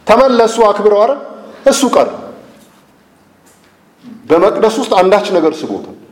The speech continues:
ሲጠይቅ፣ ሲከራከር፣ እ? በጣም በኃይል ነበር አይደል? ከየት አመጣው በአስራ ሁለት ውስጥ? በእውነት ልዩ ነው። መገለጥ ያኔ ነው የጀመረው። እሷ አታውቅም። «በአባቴ ቤት ሆን ዘንድ ይገባል።»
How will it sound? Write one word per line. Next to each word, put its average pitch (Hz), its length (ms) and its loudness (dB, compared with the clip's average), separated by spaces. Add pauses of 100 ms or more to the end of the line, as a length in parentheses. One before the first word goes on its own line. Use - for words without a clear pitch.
(240)
ሲጠይቅ፣ 214 680 -2 (360)
ሲከራከር፣ 214 680 0 (600)
እ? 170 120 0 (600)
በጣም 190 320 2
በኃይል 233 360 2
ነበር 117 240 -6
አይደል? 262 200 0 (680)
ከየት 233 340 -2
አመጣው 107 440 -6
በአስራ 98 300 -12
ሁለት 90 260 -20
ውስጥ? - 180 -20 (440)
በእውነት 254 480 -4
ልዩ 240 240 -4 (140)
ነው። 107 180 -6 (1500)
መገለጥ 247 440 0
ያኔ 240 320 0
ነው 269 140 -2
የጀመረው። 247 500 -2 (1600)
እሷ - 180 -14
አታውቅም። 247 480 2 (280)
«በአባቴ 151 640 2
ቤት 151 220 0
ሆን 123 180 -2
ዘንድ 110 220 -4
ይገባል።» - 400 -8